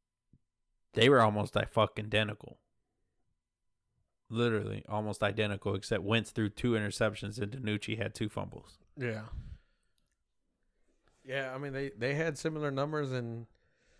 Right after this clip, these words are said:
Speaker 2: I mean, Wentz was just overthrowing. Uh, and, and,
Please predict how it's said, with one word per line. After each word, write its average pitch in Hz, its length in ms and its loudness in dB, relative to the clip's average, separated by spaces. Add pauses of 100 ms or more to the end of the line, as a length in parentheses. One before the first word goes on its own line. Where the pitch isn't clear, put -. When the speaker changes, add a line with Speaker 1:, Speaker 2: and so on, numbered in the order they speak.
(1500)
Speaker 2:
I 127 40 -4
mean, 120 220 0
Wentz 135 260 0
was 120 140 -4
just 110 360 -2
overthrowing. 139 880 0
Uh, 180 120 -2 (100)
and, 190 300 -2
and, 151 280 -4